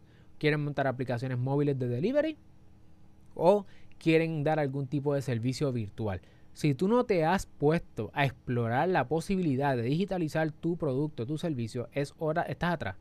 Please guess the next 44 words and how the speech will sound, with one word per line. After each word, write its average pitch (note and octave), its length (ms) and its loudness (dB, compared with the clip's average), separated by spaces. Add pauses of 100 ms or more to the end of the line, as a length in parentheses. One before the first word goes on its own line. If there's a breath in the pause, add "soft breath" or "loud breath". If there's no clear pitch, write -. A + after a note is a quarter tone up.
estás C#3+ 260 0
atrás. G#2 220 -6 (280 loud breath)
Es C#3+ 140 4
importante, D#3 540 0
hay C3 40 0
mucho F3 360 0
dinero F3+ 260 2
envuelto E3 380 0
aquí. A#2+ 340 -6 (480 soft breath)
Este C#3+ 220 -2
es G3+ 40 4
el G3+ 60 2
momento F3+ 380 0
de F3+ 100 4
competir C#3 420 -2
con E3 140 -2
los D#3 80 2
J C#3+ 200 0
C C3+ 180 0
Penney, C#3 480 0
con E3+ 200 -2
los D#3 140 0
Walmart. C#3 540 2 (720 loud breath)
A C#3+ 80 4
lo D3+ 80 2
mejor D#3 240 2
no F#3+ 160 2
vas G#3 120 6
a, G#3+ 200 4
a, F3+ 200 2
a, D3+ 160 -2
¿verdad? D3 300 2
No D3 100 0
vas C#3+ 120 2
a F3 40 0
montar E3+ 260 -2
un D#3+ 160 -2
Walmart. C#3+ 500 -2
Para A2 160 -6
eso C#3 120 -6 (120)
Amazon D#3 400 -2
compite D#3+ 400 -2
con C#3+ 200 -4
ellos. D#3 220 -2